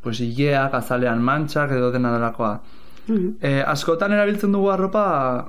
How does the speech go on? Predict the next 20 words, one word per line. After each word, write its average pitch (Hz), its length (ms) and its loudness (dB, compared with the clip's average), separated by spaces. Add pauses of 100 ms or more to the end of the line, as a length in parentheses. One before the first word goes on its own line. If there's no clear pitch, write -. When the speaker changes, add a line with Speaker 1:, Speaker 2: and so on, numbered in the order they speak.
Speaker 1:
gure 127 460 2 (100)
ezaugarri 147 400 2
batzuk 160 480 0
ikustarazteko 139 720 0
eta 151 100 2
azpimarratzeko, 139 800 0
eta 143 120 -2
normalean 131 540 0
ezaugarri 143 460 0
horiek 143 180 2
dira 147 240 2 (560)
rolekin 135 580 0
edo 127 220 2
kanonekin 135 880 0
bat 127 160 -2
egiten 127 320 0
dutena, 139 320 0
baina 127 240 0
beste 143 240 0
askotan 165 540 0